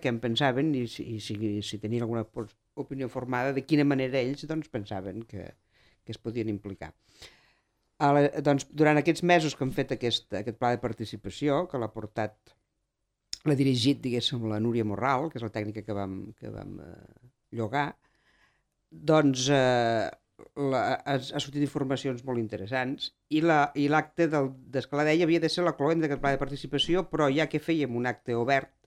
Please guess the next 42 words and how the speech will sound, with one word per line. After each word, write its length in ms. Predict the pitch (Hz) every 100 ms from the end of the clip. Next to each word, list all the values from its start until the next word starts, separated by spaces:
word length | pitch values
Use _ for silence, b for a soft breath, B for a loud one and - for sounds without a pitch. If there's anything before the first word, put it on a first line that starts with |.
| _ _ _ _ _
vam 360 | - 123 139 135
pensar 460 | 139 135 135 147 139
que 80 | 147
seria 400 | - 127 127 123
interessant 640 | 120 123 123 131 123 143 127
de, 120 | 123 127 - _ _ _ _ -
de 240 | 123 131
que 80 | 123
fos 100 | 135
alguna 240 | 139 143 127
cosa 240 | 123 120 95
més, 380 | - - - -
que 80 | -
no 80 | 117 117
pas 180 | 127
un 140 | 131 120
taller 300 | 127 127 135
com 160 | 135 117
els 80 | 104
que 120 | 110
s'han 100 | 101
fet, 160 | 110 107
per 80 |
exemple, 300 | 110 113 110 -
a 60 |
la 80 | 104
Carta 220 | 110 107
del 100 | 104
Paisatge, 480 | 101 92 95 85 -
no? 160 | 139 214 _ _ _ _ _ _
Sinó 240 | 123 127
que 120 | 113 117
tinguessin, 540 | 117 117 - 135 131
eh, 80 | 120 104
algun 460 | 117 110 113 113 110
valor 300 | 113 113 113
afegit, 500 | - 117 113 120 - _
eh, 240 | 131 120 101
i 20 | -
que, 140 | 101 92 101
i 60 | -
que 140 | 98